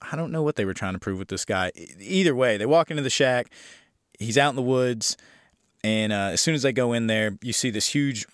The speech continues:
uh, rebel flag on the wall, and James's best friend, Peter, is a black man. So as soon as he goes in and sees this, he's already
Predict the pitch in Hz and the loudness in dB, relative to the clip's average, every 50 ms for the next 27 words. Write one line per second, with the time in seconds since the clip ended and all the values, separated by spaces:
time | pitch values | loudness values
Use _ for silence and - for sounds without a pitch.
0 | _ _ _ _ - 104 98 90 87 - 92 113 131 123 113 107 - - 123 117 | _ _ _ _ -6 -4 -4 -4 -6 -4 0 2 2 2 2 0 -2 0 2 2
1 | 113 110 107 107 107 107 101 98 101 101 101 101 101 98 98 - - - - - | 2 2 0 0 -2 -2 -2 0 0 0 2 2 0 -2 -4 -6 -12 -20 -20 -20
2 | - - _ _ - 110 110 107 104 98 95 101 110 - _ _ _ _ _ _ | -20 -20 _ _ -8 -6 -4 -4 -4 -4 -6 -8 -10 -14 _ _ _ _ _ _
3 | - 120 139 147 147 127 113 107 - 127 117 - - 120 107 101 98 - - 180 | -4 0 2 2 2 0 -2 0 2 2 2 2 0 0 -2 -2 0 0 2 2
4 | 170 135 131 117 110 107 - - _ _ _ _ 120 98 92 101 123 117 101 - | 2 2 2 0 0 -2 -4 -8 _ _ _ _ -8 -6 0 2 2 2 2 -2
5 | 92 87 62 57 120 - _ _ - - 117 110 104 98 95 - _ _ _ - | -6 -10 -12 -12 -14 -18 _ _ -6 -2 -2 0 0 -2 -4 -8 _ _ _ -4
6 | - - - 196 180 143 151 143 143 135 131 110 120 117 110 107 107 - - 139 | 0 2 2 2 2 0 0 2 2 2 2 0 -2 -2 -2 -2 -2 0 0 0
7 | 123 113 101 135 127 113 117 - - - - - 160 135 131 123 117 110 110 117 | 0 0 0 0 0 2 0 -2 -4 -4 -2 -2 0 2 4 4 4 2 2 0
8 | 113 104 101 98 95 | 0 0 -2 -4 -6